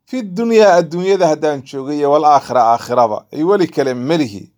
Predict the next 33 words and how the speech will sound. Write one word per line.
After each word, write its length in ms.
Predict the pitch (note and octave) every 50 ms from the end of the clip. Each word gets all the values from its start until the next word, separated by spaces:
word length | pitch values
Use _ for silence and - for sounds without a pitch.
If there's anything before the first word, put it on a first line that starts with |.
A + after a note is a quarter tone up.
| _ _ _ _ _ _
Ilaahayow, 340 | - D3+ D#3 D3 C#3+ C#3 B2+ A#2+
aduun 240 | C3 D3+ D#3 C#3
baan 180 | B2 B2 A#2 A2+
kugu 280 | - - B2+ C3 D3+ D3+
tiirsanaa, 600 | D3+ - C3+ A2+ A2 - - C#3+ C#3 C#3 B2+ A#2
kugu 240 | - B2 B2 C3+
xirrahay 420 | B2 - A2+ G#2+ A2+ A2+ A#2 C3 C3
wey. 180 | B2+ G#2 - - _
"Anta 380 | - C#3+ C#3+ C#3 - - B2 A#2
waliyyi 680 | A2+ A2+ A#2+ C3 C#3+ C3+ B2+ B2+ A#2+ A2+ A2 G#2+ G#2
fi 180 | - - A2+
dunya 400 | A2 A2 A2+ C#3 C#3+ D3+ C#3+ C3 C3
wal 120 | C#3+ D#3+ -
aakhira." 400 | - C#3 C#3+ - G#2+ G2 - _ _ _ _ _ _ _ _ _ _ _ _ _ _ _ _ _
Waa 180 | D#3 E3 E3+ D#3
tan 180 | - D#3+ D3 C#3
marka 260 | C#3+ D3 C#3+ - C3+
baryadii. 580 | A2+ B2 A#2+ A#2 A#2+ A#2+ A#2+ G#2+ G#2 G2+ G#2+ _ _ _ _ _ _ _ _ _ _ _
Taw-, 220 | E3 D#3 G#3+ G#3+ -
intaasoo 480 | F#3 E3+ F3 F#3 D#3 D3+ C#3+ - D#3 C#3
dhan 180 | C3 B2+ B2 A#2
tawassul 460 | - B2+ B2+ C#3 C#3+ - - B2+ G#2+
bay 140 | G2+ G2+ F2 F#2
ahayd. 240 | G2+ F#2+ F#2 - - _ _ _ _ _ _ _ _ _ _ _ _ _ _ -
Oo 220 | C3 A#2+ B2 A#2+
shukru 400 | A#2 - - D#3 - C#3 B2+ B2
nicma 580 | A#2+ B2+ C#3+ C#3+ - C3 B2+ A#2+ A2+ A2 G#2+ G#2+ -
iyo 320 | G2 A#2 A#2 B2 B2+ A#2+
nicmadii 400 | B2 B2 A#2 B2+ D3 D3 C#3 C3
Ilaahay 220 | B2+ C#3+ C#3+ D3
u 100 | C3+ C#3
galay 280 | B2 A2+ B2+ B2 B2 A#2
inuu 140 | C#3+ C#3+ C3+